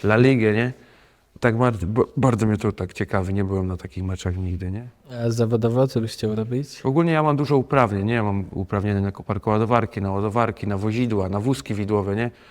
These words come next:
Speaker 1: Więc
Speaker 2: Mhm.
Speaker 1: w tym kierunku właśnie będę chciał dążyć, nie? Też jest bardzo
Speaker 2: Mhm.
Speaker 1: dobry pieniądz z tego i w
Speaker 2: Mhm.
Speaker 1: ogóle, ale mam zabrane prawo jazdy, więc z tego na razie nic nie będzie, nie?
Speaker 2: Mhm.
Speaker 1: Dlatego na rok mam zatrzymane prawo jazdy.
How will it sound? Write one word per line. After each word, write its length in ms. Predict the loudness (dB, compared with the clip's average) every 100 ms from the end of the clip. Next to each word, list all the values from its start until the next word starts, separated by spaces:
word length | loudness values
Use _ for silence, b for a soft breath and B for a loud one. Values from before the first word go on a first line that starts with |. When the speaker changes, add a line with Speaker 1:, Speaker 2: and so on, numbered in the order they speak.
| B -6
Speaker 1:
Więc 140 | -2
Speaker 2:
Mhm. 80 | 0
Speaker 1:
w 20 |
tym 180 | 2 2
kierunku 380 | 4 4 2 2
właśnie 260 | 0 0
będę 220 | 0 0 -2
chciał 200 | 0 0
dążyć, 320 | 0 -2 -2
nie? 180 | -4 -4 B B
Też 100 | -6
jest 120 | -2 2
bardzo 260 | 2 4
Speaker 2:
Mhm. 40 | 2
Speaker 1:
dobry 240 | 0 0
pieniądz 380 | 2 2 0 -4
z 80 | -2
tego 200 | 0 2
i 40 |
w 20 |
Speaker 2:
Mhm. 160 | 2 2
Speaker 1:
ogóle, 240 | 2 0 -4 b b b 2
ale 200 | 4 4
mam 140 | 2
zabrane 380 | 2 2 0 0
prawo 260 | -2 0
jazdy, 320 | 2 2 0 -2
więc 220 | -2 -4
z 80 | -2
tego 240 | -2 0
na 100 | 0
razie 220 | 0 -2
nic 160 | -2 -4
nie 100 | -4
będzie, 340 | -2 -4 -6
nie? 120 | -8 -8 -8
Speaker 2:
Mhm. 120 | -6 -4
Speaker 1:
Dlatego 520 | -2 -2 0 0 -2 -6
na 180 | -2 2
rok 140 | 4 4
mam 120 | 2
zatrzymane 460 | -2 -2 -2 -2
prawo 280 | -2 -2 2
jazdy. 480 | 2 2 2 0